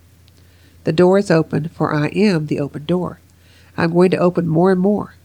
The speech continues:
Be ready for doors to open that no man can shut.' Then I heard this very clearly. 'I am the door. The door is open for visitations. Yes, angelic beings will be sent to help.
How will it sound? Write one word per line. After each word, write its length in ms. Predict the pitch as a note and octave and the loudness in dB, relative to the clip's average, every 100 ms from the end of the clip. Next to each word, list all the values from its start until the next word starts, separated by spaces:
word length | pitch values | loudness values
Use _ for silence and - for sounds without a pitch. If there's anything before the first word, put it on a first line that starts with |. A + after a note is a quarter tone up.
| _ _ - | _ _ -2
Be 120 | D#3+ | 0
ready 240 | D#3+ F3 | 2 2
for 140 | G3+ G#3 | 0 0
doors 400 | A3 G3+ D#3 - | 2 4 2 -2
to 120 | - | 0
open 280 | F3 E3+ D3+ | 0 2 -2
that 120 | D3 | 0
no 180 | D3 D3+ | 0 0
man 200 | C#3+ D3 | -2 -2
can 200 | D3 D3+ | -6 -6
shut.' 380 | - E3+ - - _ _ _ _ _ _ _ | -4 -6 -6 -20 _ _ _ _ _ _ _
Then 120 | E3+ | 0
I 60 | E3 | 2
heard 200 | F3 F#3 | 2 2
this 160 | F#3 - | 0 0
very 260 | F3 F3+ | 0 0
clearly. 480 | F3+ F3+ E3 D3 - _ _ _ _ - | 0 -2 -2 -4 -10 _ _ _ _ -2
'I 180 | D#3+ | 0
am 200 | G3 F3 | 2 0
the 100 | D3 | -4
door. 340 | C#3+ C#3+ B2+ - _ _ _ _ - | -6 -8 -8 -14 _ _ _ _ -8
The 80 | D#3 | 2
door 260 | F3 F3+ | 4 4
is 120 | F3+ - | 2 -2
open 260 | E3+ E3 | -2 -2
for 100 | E3 | -2
visitations. 880 | D#3+ D3+ E3 - F#3+ - - D#3 - _ _ - | -2 -2 -4 -4 -4 -4 -8 -10 -20 _ _ -4
Yes, 520 | E3+ D#3+ C#3+ - - - | 0 0 -2 -12 -14 -2
angelic 560 | E3+ F3 F3 F#3 F3+ | 0 2 0 0 -2
beings 520 | G3 G#3 F3+ D#3 E3 - | -2 0 0 -4 -6 -6
will 80 | |
be 120 | D3+ D3+ | -4 -4
sent 300 | - D#3 - | -2 -4 -4
to 80 | |
help. 340 | D3+ D3+ - | -4 -4 -4